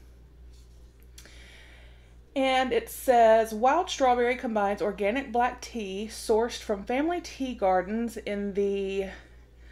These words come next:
Darj-, hmm, Darjeeling and Assam regions of India with a splash of sweet strawberry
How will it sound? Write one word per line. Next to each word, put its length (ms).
Darj-, 800
hmm, 380
Darjeeling 720
and 160
Assam 480
regions 460
of 140
India 360
with 160
a 100
splash 460
of 140
sweet 300
strawberry 520